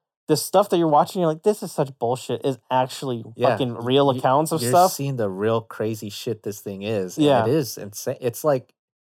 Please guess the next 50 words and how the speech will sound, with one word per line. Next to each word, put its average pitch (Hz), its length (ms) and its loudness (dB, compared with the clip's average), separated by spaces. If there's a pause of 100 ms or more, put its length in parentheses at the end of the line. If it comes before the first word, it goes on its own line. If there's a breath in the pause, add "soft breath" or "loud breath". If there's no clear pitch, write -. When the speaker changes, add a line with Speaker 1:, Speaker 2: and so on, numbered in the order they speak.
(160)
Speaker 2:
it's - 380 -8
captivating. 110 720 -6
It's 95 200 -14
super - 220 -2
Speaker 1:
Yeah. 131 200 4
Speaker 2:
interesting, 127 560 -6
isn't 123 180 -4
it? 220 240 -6
It 120 120 2
Speaker 1:
Yeah. 156 140 6
Speaker 2:
is - 100 0
ca-, - 220 -8
and 131 120 0
it 117 140 -4
does 190 180 -2
have 202 200 0
a, 165 80 2
an 127 120 -4
allure 123 480 0
to - 240 -8
it 95 160 -8
'cause 104 180 -12
you, 110 200 -10 (600)
you 117 120 -8
know, 120 140 0
so 123 180 -4
many 117 140 -4
powerful 107 440 -2
people 165 420 -2
are 170 140 6
a 170 60 2
part 170 260 2
of 127 240 6
Speaker 1:
Yeah. 170 80 4
Speaker 2:
it. 165 100 -2
So 127 180 0
how 131 120 2
dangerous 120 460 -2
can 131 160 -6
it 113 120 -6
be? 135 240 -2
'Cause 123 200 -6
they're 110 160 0
still 202 260 0
alive 220 480 4 (280)
Speaker 1:
Yeah. 135 260 4
Speaker 2:
and 131 160 0
they're 160 100 4
doing 190 300 0
great. 170 440 2